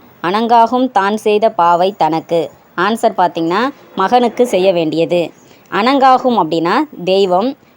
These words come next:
இந்த பழமொழியில பாவை அப்படின்னா செதுக்கிய சிலை அப்படின்னு அர்த்தம். இப்போ ஒரு சிற்பி செய்ற சிலை வந்து பிற்காலத்துல அதை நம்ம வந்து தெய்வமா வழிபடுவோம். அத மாதிரி ஒரு தந்தை வந்து மகனுக்கு ஒரு என்ன கடமையை செய்யணுமோ, அவனுக்கான கல்வி அதெல்லாம் செஞ்சு வச்சாங்கன்னா, வாழ்க்கையில செம்மையா ஆகும்போது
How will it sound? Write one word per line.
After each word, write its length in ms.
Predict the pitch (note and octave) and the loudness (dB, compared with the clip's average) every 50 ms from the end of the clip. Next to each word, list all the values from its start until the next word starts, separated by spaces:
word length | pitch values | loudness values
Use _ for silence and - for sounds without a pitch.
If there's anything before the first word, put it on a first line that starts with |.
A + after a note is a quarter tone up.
| _ _ | _ _
இந்த 160 | F#3+ A3 B3 | -2 0 0
பழமொழியில 600 | A#3 - G#3+ A3 A#3+ B3+ C4 B3 A#3+ A#3+ A#3 B3 C4 B3 - | 2 2 4 2 4 2 2 4 4 4 4 2 2 2 2
பாவை 440 | G3 F#3+ G3+ A3 A3+ A3+ A#3 A3+ - | 2 4 4 4 4 4 2 2 0
அப்படின்னா 400 | F3 F3 D#3 E3+ E3 E3 F3 G#3+ C#4+ - | -2 -2 -2 -2 -2 -2 -2 -2 -4 -2
செதுக்கிய 380 | - G3+ G3+ G3+ G#3+ - G#3+ A3 | 0 0 0 0 -2 0 0 0
சிலை 460 | A3+ A3+ - - G3+ G#3+ A#3+ A#3+ G3 | 0 -2 -2 -2 0 2 2 2 2
அப்படின்னு 160 | E3 D#3 E3+ | 0 0 -2
அர்த்தம். 340 | F3+ F3+ D#3+ - _ D3+ C#3+ - _ _ - _ | -2 -2 -4 -2 _ -4 -4 -4 _ _ -20 _
இப்போ 220 | - G#3 G#3 G#3+ | -6 -4 0 0
ஒரு 100 | G#3 G3+ | 0 0
சிற்பி 400 | F#3+ - - A#3+ A3+ _ C#4+ C#4 C4 | 0 -2 -4 -4 -2 _ -2 -2 0
செய்ற 180 | - A3+ G#3 F#3+ | 0 0 0 0
சிலை 340 | G3 - G3+ F#3+ G3 G#3+ A3 | -2 -2 -2 0 2 2 2
வந்து 220 | G3+ F#3+ G#3+ A#3+ | 0 0 -2 -2
பிற்காலத்துல 600 | - A3+ G#3+ - G#3+ G3+ G#3 A3 A3 - G3 A3 B3 | -2 -4 -4 2 2 2 4 2 0 0 2 2 4
அதை 100 | A3+ A3+ | 4 2
நம்ம 180 | G#3+ G3+ F#3+ | 0 0 0
வந்து 220 | G3 A3+ A3 F3+ G3 | 0 -2 0 0 2
தெய்வமா 340 | G3+ A3 A3+ A#3 A3 A3 A3+ | 2 4 2 2 2 0 2
வழிபடுவோம். 560 | A3 G3+ F3+ F3+ F3 F3+ E3+ D#3 D#3+ D#3+ D#3+ | 2 2 2 0 0 -2 -2 0 0 -2 -2
அத 240 | - D#3+ E3+ F3+ G#3+ | -2 -4 -2 -2 0
மாதிரி 260 | A#3 A#3+ G#3+ F#3+ G#3+ | 0 0 0 2 2
ஒரு 220 | B3 B3+ A3+ F#3+ - | 2 2 2 2 0
தந்தை 420 | - F3+ F3+ G3+ A3+ A#3 C4 C4 | 0 0 0 0 0 2 2 2
வந்து 400 | A3 F#3+ F#3 F3+ G#3 A#3+ D#4 D#4+ - - - - _ | 2 0 -2 0 2 2 2 0 -4 -14 -20 -14 _
மகனுக்கு 760 | G#3+ G#3 G#3 G#3 D4 C#4+ C#4 C4 A#3+ - A#3+ A3+ A3 G3+ - | -2 -2 0 0 0 0 0 0 0 2 2 2 2 0 0
ஒரு 240 | - F#3+ G3 G3+ G3 | 0 0 2 2 2
என்ன 240 | F#3 F#3+ A3 B3+ B3 | 0 0 0 -2 0
கடமையை 400 | B3 A3 G3+ G#3+ A3+ A3+ G#3+ G#3+ | 2 2 2 2 2 0 -2 -2
செய்யணுமோ, 320 | G3+ F#3 F#3 F#3 F#3+ G#3 | -2 -2 -2 -2 -2 -2
அவனுக்கான 320 | G#3 G3+ G3 G#3 F#3 F#3 | -2 -2 -2 -2 -4 -2
கல்வி 380 | F3 F#3+ F#3 G3+ A3 G#3 A3+ A#3 | 0 0 0 0 0 0 2 2
அதெல்லாம் 380 | A3 F#3+ F3+ F#3+ G3+ A3 A#3 - | 2 2 2 2 0 0 0 0
செஞ்சு 220 | G#3 G3 G3+ A3 | -4 -2 0 0
வச்சாங்கன்னா, 380 | G#3 F3+ F#3+ E3+ E3+ F#3+ B3 C4+ A#3 | 0 0 -2 -4 -2 -2 0 0 2
வாழ்க்கையில 420 | G3 F#3+ G#3 A3+ A3 A#3 A3 G#3 | 2 2 0 0 0 0 0 0
செம்மையா 520 | G#3 G#3 - F#3+ G3 G#3 G#3+ G#3 G#3+ G#3+ G#3+ G3+ G3 | 0 0 -2 -4 -2 -2 -2 0 0 0 2 2 2
ஆகும்போது 520 | F#3 F3+ F3+ F3+ F3 E3+ D#3+ E3 F#3+ A#3+ | 2 2 0 0 0 -2 -2 0 0 0